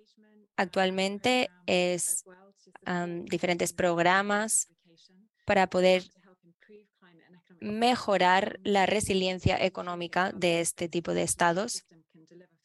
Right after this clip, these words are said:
Y pensamos que hay diferentes plataformas públicas que podrían ayudarnos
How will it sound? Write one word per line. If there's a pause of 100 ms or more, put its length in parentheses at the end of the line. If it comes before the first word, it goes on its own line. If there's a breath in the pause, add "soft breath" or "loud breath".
(1400)
Y
pensamos
que (180)
hay
diferentes
plataformas
públicas
que
podrían
ayudarnos